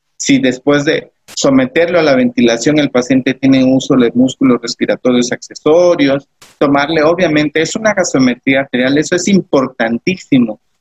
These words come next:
De nada sirve que lo sometas a ventilación mecánica invasiva y t-, pasen tres horas y el paciente no tiene una gasometría inicial, ya son cuatro horas, cinco horas, el paciente está mal polimneico, está cianótico,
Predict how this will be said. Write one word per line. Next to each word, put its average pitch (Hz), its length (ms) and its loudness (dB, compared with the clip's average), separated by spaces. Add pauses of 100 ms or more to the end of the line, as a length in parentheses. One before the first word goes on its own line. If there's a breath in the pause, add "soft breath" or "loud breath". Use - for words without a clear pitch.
(100)
De 143 120 2
nada 196 280 0
sirve 165 340 0
que 143 100 -2
lo 123 120 0
sometas 190 560 0
a 196 80 2
ventilación 143 540 0
mecánica 131 540 -2
invasiva 185 600 -2 (560)
y 147 160 0
t-, - 120 -20
pasen 175 400 0
tres 185 280 -2
horas 196 320 0
y 170 40 2
el 147 120 -2
paciente 175 580 0
no 160 180 0
tiene 160 260 0
una 185 220 0
gasometría 143 680 0
inicial, 165 600 -2 (680)
ya 151 100 2
son 156 220 -2
cuatro 147 400 0
horas, 214 400 0
cinco 160 400 2
horas, 190 300 0
el 151 100 -2
paciente 139 400 -2
está 135 180 -2
mal 131 200 0
polimneico, 165 800 -2
está 147 300 -2
cianótico, 196 960 -2